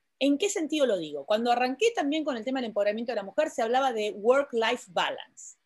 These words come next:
¿no? Y ahí empezaron a asomarse con el concepto de empezar a unir lo que era el trabajo, y en realidad somos seres humanos únicos, íntegros,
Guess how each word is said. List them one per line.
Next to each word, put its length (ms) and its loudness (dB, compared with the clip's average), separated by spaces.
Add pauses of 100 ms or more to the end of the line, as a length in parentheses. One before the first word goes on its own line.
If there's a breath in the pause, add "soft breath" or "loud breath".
(460)
¿no? 380 -2 (460 soft breath)
Y 300 2 (120)
ahí 180 4 (140)
empezaron 420 0
a 60 2
asomarse 600 -2
con 140 2
el 140 -4
concepto 580 -4
de 80 2
empezar 500 0
a 120 2
unir 600 0
lo 220 -2
que 300 4
era 320 2
el 180 -6
trabajo, 800 4
y 140 -2
en 100 -2
realidad 300 2 (180)
somos 480 -2
seres 680 -4
humanos 760 -4 (380)
únicos, 680 -6 (300)
íntegros, 640 -6